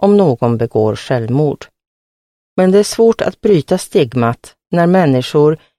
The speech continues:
inte är villiga att gå ut och prata öppet om sina problem", säger Vahid. "Vi har kanske fyra, fem personer som är beredda att vara öppna i vår organisation.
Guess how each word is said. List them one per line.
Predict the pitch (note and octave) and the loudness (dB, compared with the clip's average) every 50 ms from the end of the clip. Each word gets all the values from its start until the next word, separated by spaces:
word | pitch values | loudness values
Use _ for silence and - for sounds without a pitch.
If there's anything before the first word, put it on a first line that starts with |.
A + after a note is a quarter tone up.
| _ - A3 | _ -2 0
inte | A#3 G3+ - - D#3 | 0 0 0 0 0
är | D#3 | 0
villiga | D#3+ G3 A3+ A3 D#3+ D3+ D#3 D3+ E3 E3 | 2 2 2 2 2 2 0 0 0 -2
att | E3+ - - | -4 -4 -2
gå | - A3+ A3 | 0 2 2
ut | D3 B2 B2 - - C3+ | 2 0 -2 -4 -4 -4
och | - - | -4 -2
prata | - G3 F#3 - - F#3+ | -2 -2 -2 0 0 0
öppet | G3+ F#3 - _ - A#3 - - | 0 -2 -4 _ -4 -4 -2 -2
om | F3 F3+ | -2 -4
sina | - - G3 E3 C#3 B2 | -2 -2 -2 -2 0 -2
problem", | - - - G3 F#3+ G#3 B3 A3 D#3 B2+ B2 A#2+ | -4 -2 -4 -4 -2 0 0 2 2 0 -2 -4
säger | - - C3 B2 B2 A#2 | -4 -4 -2 -2 -2 -2
Vahid. | A#2+ A#2 A2+ A#2 A2+ B2+ B2+ C3 - - _ _ _ _ _ _ _ _ _ _ _ _ _ _ _ - | -2 -2 -4 -4 -4 -6 -6 -8 -8 -14 _ _ _ _ _ _ _ _ _ _ _ _ _ _ _ -4
"Vi | D3 D3+ C#3 | 0 0 0
har | B2+ C#3 B2+ B2 B2 | 2 2 0 0 -2
kanske | - - C#3+ C3+ C3 - - D#3+ | -2 -2 -2 -2 -2 -2 -2 -4
fyra, | D3 - - G#3 F#3+ D#3 C#3 B2+ C#3 D#3 F3+ F3+ - _ _ _ - | -4 -2 -2 0 0 2 2 2 2 0 0 -2 -8 _ _ _ -4
fem | - D3 C#3 C3 C3+ | -2 0 0 0 0
personer | - - G3+ F#3+ - D#3+ D3 D3 C#3 C3 C3+ C#3+ D3+ E3 - _ _ _ _ _ _ _ - | 0 -2 -4 -2 0 0 0 2 2 0 2 0 0 0 -2 _ _ _ _ _ _ _ -6
som | - A3 G#3+ G#3+ | -2 0 2 2
är | G#3+ G#3+ | 2 2
beredda | G3 G#3+ G#3 F#3 D#3 C3 B2 B2 D#3+ | 2 2 2 2 2 0 0 0 -2
att | D#3+ - - | -2 -2 0
vara | G3 F#3+ F#3 F#3+ - | 0 0 0 0 -2
öppna | - G3+ - _ - A3+ A#3+ B3 A3+ | -4 -8 -8 _ -4 0 0 2 2
i | D#3+ | 0
vår | B2+ A#2 A#2 A#2 | 0 -2 -2 -2
organisation. | A#2 A#2 A#2+ - A#2+ A#2 B2 B2 - - D3 C3+ - - G#3+ G#3 F3 D3 - E3 | -2 -2 -2 -2 -2 -4 -4 -4 -4 -4 -6 -6 -2 -2 -2 -2 -2 -2 -4 -8